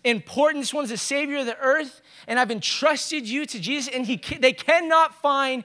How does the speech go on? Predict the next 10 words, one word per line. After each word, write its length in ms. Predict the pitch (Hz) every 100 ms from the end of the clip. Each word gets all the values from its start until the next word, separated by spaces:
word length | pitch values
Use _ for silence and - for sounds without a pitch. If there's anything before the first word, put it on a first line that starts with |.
| - -
Jesus. 640 | 233 233 143 120 - - _ _ _ _ _ -
And 100 | 226
then 120 | 247
finally, 760 | - 247 277 285 240 220 208 - _ _ _ -
they 140 | 220
realized 500 | 226 247 269 240 226
he 60 | 240
was 180 | 247 190
in 140 | 208
the, 100 | 190